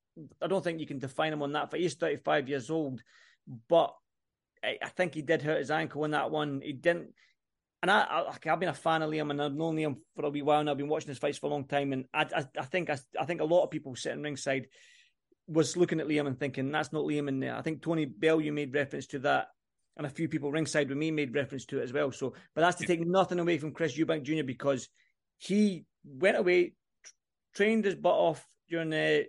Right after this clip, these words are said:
the training camp out in Las Vegas, and he got the win. So, yeah, it's one each. And then if the trilogy is gonna happen,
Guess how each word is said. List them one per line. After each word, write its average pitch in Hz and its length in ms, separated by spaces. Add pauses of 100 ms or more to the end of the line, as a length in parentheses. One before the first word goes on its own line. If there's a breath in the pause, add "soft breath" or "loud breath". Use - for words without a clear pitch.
the - 80
training 160 300
camp 151 260
out 151 120
in 151 60
Las 147 200
Vegas, 143 420 (480 soft breath)
and 139 520 (1160)
he 147 80
got 151 180
the 147 80
win. 143 220
So, 131 340 (320)
yeah, 160 260 (540)
it's - 80
one 185 200
each. - 340 (580)
And 147 140
then 143 400
if 135 140
the 151 140
trilogy 175 440
is 156 100
gonna 185 220
happen, 160 460